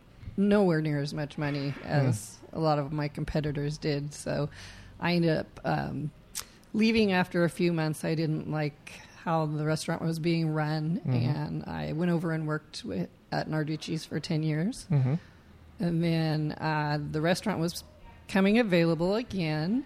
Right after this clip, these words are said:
Speaker 2: Mm-hmm.
Speaker 1: and we ended up being able to buy it ten years later.
Speaker 2: Excellent. And Rod, what did you, how did you get into the restaurant business?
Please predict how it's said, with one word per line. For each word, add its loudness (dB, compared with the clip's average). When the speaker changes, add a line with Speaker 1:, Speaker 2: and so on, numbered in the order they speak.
Speaker 2:
Mm-hmm. 4
Speaker 1:
and -2
we 2
ended -2
up -2
being 0
able -2
to -12
buy 2
it 0
ten 0
years 0
later. -2
Speaker 2:
Excellent. 6
And 8
Rod, 4
what 2
did 0
you, 8
how 8
did 4
you 6
get 4
into 4
the 4
restaurant 4
business? 0